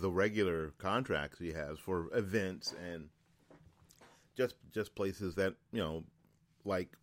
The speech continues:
fresh flower arrangements and those kind of things, that, all that stuff dried up, like, instantaneously. Can you imagine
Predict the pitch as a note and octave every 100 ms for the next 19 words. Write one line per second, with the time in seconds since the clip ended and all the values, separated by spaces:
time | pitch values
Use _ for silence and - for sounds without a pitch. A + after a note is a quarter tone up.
0 | - - G#2+ G2 - F#2+ G2+ G#2 E2+ D#2+
1 | E2 E2 D#2 E2+ - F2 G#2+ - F2+ D#2
2 | D#2+ D#2 D#2+ _ _ _ _ _ _ _
3 | F#2+ A2+ F3 - _ _ _ _ - A2+
4 | D3+ D#3 D#3 - - A#2+ G#2+ F#2+ F2 F#2
5 | F2+ F2 E2+ _ _ E2+ E2+ E2 - A2
6 | G2 - F2+ F#2 F2 D2+ B1+ - C2 F#2
7 | B2 C#3 G2 F#2+ E2